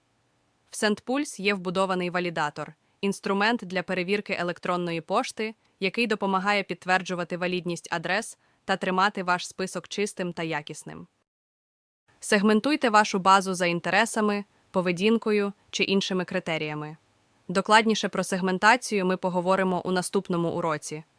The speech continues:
Не вживайте спам-слів у тексті розсилки дешево, безкоштовно, приз, шанс тощо.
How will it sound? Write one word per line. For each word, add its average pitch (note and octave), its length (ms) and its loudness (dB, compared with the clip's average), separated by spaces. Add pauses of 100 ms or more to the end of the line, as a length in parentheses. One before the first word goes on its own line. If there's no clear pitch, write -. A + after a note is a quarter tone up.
(400)
Не F#3+ 120 4
вживайте G3 440 6
спам-слів G3 600 4
у F#3 80 -4
тексті G3 400 0
розсилки F3+ 520 0
дешево, G#3 560 2 (220)
безкоштовно, G3+ 800 2 (300)
приз, G#3 480 4 (220)
шанс F#3+ 400 2
тощо. D#3+ 520 -2